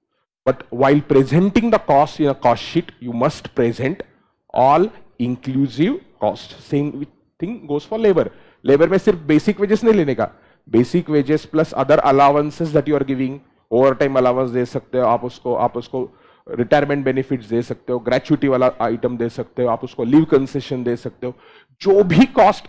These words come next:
आप एम्प्लॉय के ऊपर इंकर कर रहे हो, प्रोविडेंट फंड हो गया, एम्प्लॉय स्टेट इंश्योरेंस हो गया, सारे के सारे कॉस्ट को आप इंक्लूड करके लेबर कॉस्ट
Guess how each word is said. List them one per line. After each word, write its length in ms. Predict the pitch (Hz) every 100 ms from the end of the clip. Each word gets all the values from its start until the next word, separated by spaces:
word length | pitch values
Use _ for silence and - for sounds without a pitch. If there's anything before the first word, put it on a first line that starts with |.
| -
आप 220 | 175 -
एम्प्लॉय 400 | 160 160 165 160
के 120 | 165
ऊपर 180 | 165 156
इंकर 300 | 139 127 135
कर 160 | 127 117
रहे 120 | 104
हो, 40 |
प्रोविडेंट 440 | 101 123 127 123 123
फंड 220 | 131 120
हो 80 | 113
गया, 220 | 113 110
एम्प्लॉय 420 | 107 117 104 127
स्टेट 280 | 120 131 113
इंश्योरेंस 500 | 120 117 123 117 107
हो 80 | 110
गया, 200 | 110 107 _ _ _ _ -
सारे 260 | 196 220
के 100 | 220
सारे 260 | 220 185 226
कॉस्ट 640 | - - 170 185 - -
को 100 | 196
आप 320 | - 147 160 - - _ _
इंक्लूड 480 | 147 143 - 180 196
करके 500 | 165 135 123 147 269 - _ -
लेबर 320 | 120 135 151
कॉस्ट 400 | 147 147 151 -